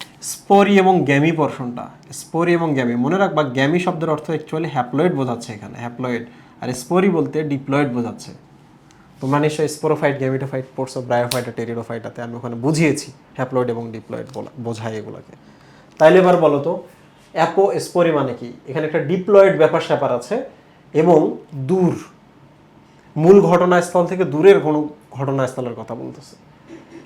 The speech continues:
গ্যামি বলতে হ্যাপ্লয়েডের কথা বলতেছে, আর অ্যাপো বলতে দূরের কোনো ঘটনাস্থলের কথা বলতেছে। এবার আমরা চলে আসি এই জায়গায়, ছবিটাতে চলে আসো, দেখো। এই যে ভ্রূণথলিটা দেখতে পাচ্ছ তোমরা,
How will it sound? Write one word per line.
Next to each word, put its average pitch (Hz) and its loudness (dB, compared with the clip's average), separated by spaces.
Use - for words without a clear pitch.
গ্যামি 180 8
বলতে 214 6
হ্যাপ্লয়েডের 196 6
কথা 160 0
বলতেছে, 143 -4
আর 123 -4
অ্যাপো 196 6
বলতে 196 6
দূরের 240 2
কোনো 208 8
ঘটনাস্থলের 151 2
কথা 123 -6
বলতেছে। 120 -10
এবার 175 6
আমরা 175 2
চলে 160 0
আসি 139 -6
এই 123 -6
জায়গায়, 107 -16
ছবিটাতে 135 2
চলে 110 -12
আসো, 95 -14
দেখো। 120 -2
এই 233 4
যে 240 8
ভ্রূণথলিটা 208 6
দেখতে 165 2
পাচ্ছ 135 0
তোমরা, 123 2